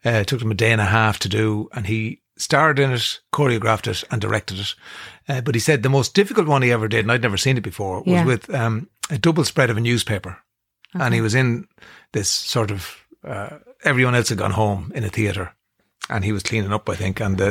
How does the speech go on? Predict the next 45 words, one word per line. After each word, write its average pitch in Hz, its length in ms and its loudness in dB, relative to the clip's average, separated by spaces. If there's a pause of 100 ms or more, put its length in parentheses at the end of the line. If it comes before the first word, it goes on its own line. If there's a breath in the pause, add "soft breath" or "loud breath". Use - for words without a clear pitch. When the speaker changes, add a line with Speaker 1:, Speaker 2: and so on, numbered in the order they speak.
Speaker 1:
the - 100 -4
newspaper 110 440 2
was 98 100 0
on 98 80 0
the 92 80 -2
ground. 95 320 -2 (520 loud breath)
And 127 140 2
then 113 100 2
he, 117 200 -2
he 160 160 -2
managed 131 300 0
to 107 60 -2
split 135 280 2
it 123 120 0
in 107 100 0
half 110 440 0
and 117 100 -8
then 110 80 -6
split 113 240 0
it 107 40 0
in 107 80 -2
half 104 260 0
again 101 360 -6 (200)
all 110 240 2
the 98 120 -6
time. 104 360 -2 (240)
Then, 98 340 -8
like, 95 220 -12 (280 loud breath)
and 143 100 0
he 120 40 0
said 123 240 2 (360 loud breath)
he, 156 160 2
he 156 120 2
was 120 120 0
sort 160 160 4
of - 80 -4
kicking 185 240 2
himself 117 340 2
because 120 240 -2
he 113 80 0
came 135 180 0
up 175 120 2
with 143 100 -6
this 139 160 -2
idea 117 460 2